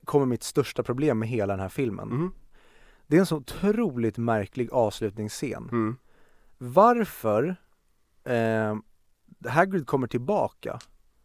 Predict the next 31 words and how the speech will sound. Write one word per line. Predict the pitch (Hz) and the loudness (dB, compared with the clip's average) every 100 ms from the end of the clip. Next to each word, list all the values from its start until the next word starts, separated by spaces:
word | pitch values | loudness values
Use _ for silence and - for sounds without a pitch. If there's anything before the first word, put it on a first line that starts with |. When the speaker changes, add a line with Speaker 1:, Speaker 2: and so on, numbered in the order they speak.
| _ | _
Speaker 1:
varför | 120 143 208 185 - | 0 4 4 2 -2
applåderar | 151 - 143 131 190 143 | -4 -2 -2 0 0 2
hela | 110 110 104 | 2 -2 -4
skolan | - 120 131 | -4 -4 -4
honom? | 131 104 - - - | -4 -8 -6 -4 -4
Speaker 2:
<laughs> | - - - | -6 -10 -6
Ja. | 107 110 156 - - - - | -2 -2 -4 -8 -12 -16 -2
Speaker 1:
För, | 165 | 0
för | 156 190 | 2 4
det, | 214 | 4
och | 185 170 | 4 4
så | 143 | 4
här, | - | 4
om, | 165 | 2
om | 165 | 2
jag | 160 | 2
ska | 147 | 4
vara | |
helt | 147 123 | 2 2
seriös | - 143 202 117 | 4 6 8 6
och | 117 | 2
inte | 123 117 | -2 -2
försöka | - 156 | 0 2
göra | 131 113 | 2 2
någon | 107 | 0
slags, | - 104 - | -4 -6 -8
liksom, | 107 107 104 101 | -10 -8 -8 -6
rolig, | 107 120 107 107 | -4 -4 -4 -6
förlöjligande | - 113 107 107 113 | -4 -2 -2 -2 -4
grej, | 143 - - _ _ _ | -6 -6 -10 _ _ _
varför | 110 107 165 196 175 - 143 | 0 8 10 10 4 2 2